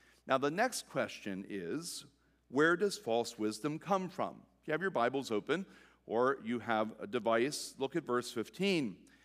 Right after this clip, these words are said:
And the answer is that false wisdom does not come from heaven. It does not come from God. Where does it come from? First of all, James says it is earthly. It is earthly. Now, this is an interesting word.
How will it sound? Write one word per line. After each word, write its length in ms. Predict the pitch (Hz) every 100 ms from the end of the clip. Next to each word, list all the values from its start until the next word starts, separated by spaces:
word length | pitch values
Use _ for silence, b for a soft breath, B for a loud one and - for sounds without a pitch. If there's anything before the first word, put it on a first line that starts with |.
| b b
And 100 | 151
the 120 | 156
answer 360 | 190 240 - 165
is 260 | 127 127
that 220 | 131 127 -
false 320 | 151 185 -
wisdom 440 | 147 139 147 139
does 240 | 123 104 107
not 400 | 117 147 - -
come 260 | 123 117
from 220 | 117 143
heaven. 400 | 110 101 87 87 85 b b b b
It 160 | 110
does 200 | 107 101
not 240 | 110 107 -
come 180 | 110 95
from 220 | 113 110
God. 300 | 113 92 82
Where 160 | 95 135
does 160 | 170
it 80 | 180
come 240 | 156 175
from? 280 | 170 180 208 - B B B -
First 280 | 190 202
of 60 | 170
all, 140 | 131 117
James 320 | 131 127 123
says 320 | 131 120 107
it 160 | 135 139
is 220 | 127 -
earthly. 600 | 110 107 - 90 85 - _ _ b b b b
It 140 | 160
is 200 | 190 -
earthly. 560 | 143 131 123 98 - - -
Now, 80 | 139
this 240 | 165 226 226
is 140 | 160
an 100 | 139
interesting 640 | 139 165 - 139 - 101
word. 320 | 104 113 117